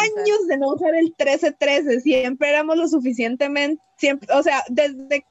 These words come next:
Speaker 2: desde que dejamos de usar ese código, decíamos lo que íbamos a hacer.
Speaker 1: No, decíamos, para ese momento que usábamos, este, la teoría de las papas, los macarrones y los lápices de color.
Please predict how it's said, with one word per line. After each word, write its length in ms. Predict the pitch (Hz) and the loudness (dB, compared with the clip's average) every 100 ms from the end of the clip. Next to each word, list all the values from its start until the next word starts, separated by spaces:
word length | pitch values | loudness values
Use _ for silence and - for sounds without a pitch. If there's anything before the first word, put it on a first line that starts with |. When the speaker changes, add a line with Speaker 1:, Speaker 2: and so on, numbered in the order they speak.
| _ | _
Speaker 2:
desde 280 | 240 302 311 | 0 0 2
que 120 | 311 | 0
dejamos 320 | 285 320 403 | 2 0 0
de 60 | 466 | 2
usar 140 | 508 494 494 | 2 2 0
ese 80 | 508 | 0
código, 420 | 381 359 370 453 _ - - - | 0 2 -2 -6 _ -20 -18 -2
decíamos 560 | 302 349 302 285 302 | 0 2 0 0 2
lo 140 | 330 - | 0 0
que 120 | 294 | 0
íbamos 340 | 262 269 370 | 2 2 -2
a 40 | 269 | -2
hacer. 500 | 208 - 254 311 180 _ _ _ _ _ _ - _ | -4 -2 -2 -2 -6 _ _ _ _ _ _ -20 _
Speaker 1:
No, 240 | 285 294 285 | -2 -2 0
decíamos, 880 | 262 311 302 269 277 302 311 330 _ | -2 -4 -2 -2 -2 -2 -6 -8 _
para 240 | 285 277 | -4 -2
ese 160 | 294 381 403 381 | -2 -4 -4 -4
momento 540 | 285 277 302 339 - 415 - _ | -6 -6 -8 -8 -4 -4 -6 _
que 120 | 277 254 | -8 -8
usábamos, 760 | 285 302 240 226 254 294 302 311 277 | -8 -4 -2 0 -2 -2 -6 -6 -10
este, 480 | 240 233 240 240 233 | -6 -6 -6 -8 -6
la 200 | 233 226 | -6 -8
teoría 320 | 233 226 220 | -10 -8 -6
de 60 | 247 | -6
las 180 | 294 294 | -6 -6
papas, 300 | 269 240 294 | -8 -6 -4
los 100 | 302 | -6
macarrones 560 | 254 226 202 208 240 | -8 -12 -12 -14 -14
y 60 | 269 | -12
los 120 | 247 | -10
lápices 380 | 202 196 226 247 | -12 -12 -14 -12
de 160 | 233 | -14
color. 380 | 196 170 190 185 | -14 -14 -14 -16